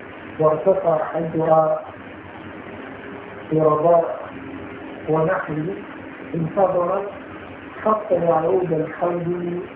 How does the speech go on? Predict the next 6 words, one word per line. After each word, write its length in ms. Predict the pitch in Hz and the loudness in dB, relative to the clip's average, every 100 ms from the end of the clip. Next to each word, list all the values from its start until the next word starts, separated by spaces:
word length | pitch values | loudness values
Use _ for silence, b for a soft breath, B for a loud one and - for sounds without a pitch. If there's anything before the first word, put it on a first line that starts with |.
| - - - - - - 151 | -14 -14 -14 -12 -12 -6 -2
فتعتذر. 920 | 147 190 185 160 151 185 165 156 - - - - - - - - - - - - - - - - - - - - - - - - - - - - - - - - - - - | 2 2 2 0 0 0 2 0 -2 -4 -8 -12 -14 -12 -12 -12 -12 -14 -12 -12 -12 -12 -14 -12 -10 -10 -10 -10 -10 -8 -8 -8 -12 -12 -12 -12 -12 -12 -12 -10 -10 -10 -2
If 280 | 202 233 254 - - - - - - - - - - - - | 2 4 2 -2 -10 -12 -14 -12 -10 -10 -12 -12 -14 -8 -2
she 80 | |
menstruates, 600 | 170 170 - - 392 - - - - - - - - - - - - - - - - | 2 2 2 6 6 6 -6 -12 -12 -12 -12 -12 -12 -12 -12 -12 -14 -14 -14 -8 4
وارتفع 680 | 165 165 - 208 208 175 135 | 4 6 4 2 4 2 2
حيضها, 680 | 170 180 170 156 160 202 | 2 0 0 0 4 4